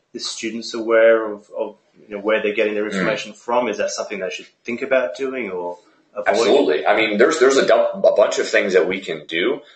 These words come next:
Speaker 2: Um, really, our goal is to help ensure your communications are relevant and are powerful. Relevance is that secret.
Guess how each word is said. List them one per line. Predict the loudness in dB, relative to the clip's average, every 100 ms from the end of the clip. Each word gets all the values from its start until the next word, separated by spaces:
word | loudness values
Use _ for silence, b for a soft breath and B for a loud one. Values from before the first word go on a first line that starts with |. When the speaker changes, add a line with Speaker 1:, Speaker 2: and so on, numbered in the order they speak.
| b -2
Speaker 2:
Um, | 0 4
really, | 4 6
our | 6 6
goal | 4 4 2
is | -2
to | -6
help | 2 4 4 0 -16 _ _ _ _ _ -8
ensure | -6 0 0 2
your | 0 0
communications | -4 -4 -2 -2 -2 -2
are | 2
relevant | 4 4 4 -2
and | -6
are | -4
powerful. | -2 0 -2 -8 -14 _ _ _
Relevance | 4 6 4 0 -4 -12 -18 _ -8
is | -4 -2 2
that | 2 0
secret. | -8 -8 -8